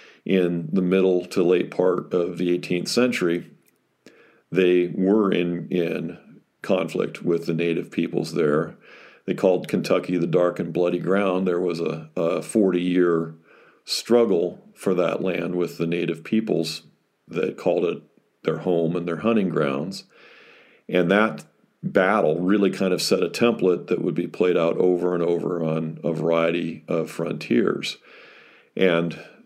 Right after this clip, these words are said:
although Kit Carson was born after that conflict, after Kentucky had been won and, and settled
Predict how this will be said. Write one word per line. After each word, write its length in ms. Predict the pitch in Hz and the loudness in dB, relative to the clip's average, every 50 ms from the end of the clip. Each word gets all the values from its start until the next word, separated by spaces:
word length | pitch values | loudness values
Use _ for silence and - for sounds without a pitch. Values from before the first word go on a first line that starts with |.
| _ - | _ 0
although 240 | - 104 98 101 92 | 2 4 4 4 4
Kit 240 | - - 127 113 - | 2 0 -2 0 2
Carson 340 | - 117 120 113 113 - 104 | 2 2 2 2 2 2 0
was 100 | 95 87 | 0 2
born 340 | - 85 95 95 92 92 101 | 2 2 2 2 2 0 0
after 640 | 98 101 101 104 110 113 110 - 92 90 92 90 - - _ _ _ _ _ _ _ _ _ _ _ _ _ _ _ - _ _ - - | 0 2 2 2 2 0 0 -2 -2 -2 -2 -6 -8 -14 _ _ _ _ _ _ _ _ _ _ _ _ _ _ _ -20 _ _ -8 -2
that 320 | 95 95 90 87 - - | 0 2 2 2 0 -2
conflict, 720 | - 95 95 92 87 82 - - 85 80 78 80 - - - _ _ _ _ _ _ - - | -4 -2 -2 -2 -2 -4 -4 -2 -2 -2 -2 -4 -8 -16 -20 _ _ _ _ _ _ -8 -4
after 280 | 101 95 95 92 - 82 | -2 -2 -2 -2 -4 -6
Kentucky 540 | - - 87 80 - 92 90 - 90 90 87 | -6 -6 -6 -4 -2 -4 -4 -4 -4 -2 -2
had 140 | 82 80 | -2 -2
been 460 | 78 87 85 80 78 78 78 78 - - _ - | -2 -2 0 0 0 -2 -2 -4 -8 -12 _ -8
won 480 | 87 85 85 85 85 87 85 82 85 | -4 -2 0 0 2 2 0 0 -2
and, 300 | 82 80 80 82 80 - | -2 -4 -6 -6 -8 -6
and 240 | 85 78 78 78 78 | -6 -4 -4 -4 -4
settled 580 | - - - 113 110 101 87 80 76 76 - | -4 0 0 2 2 2 0 0 -2 -4 -8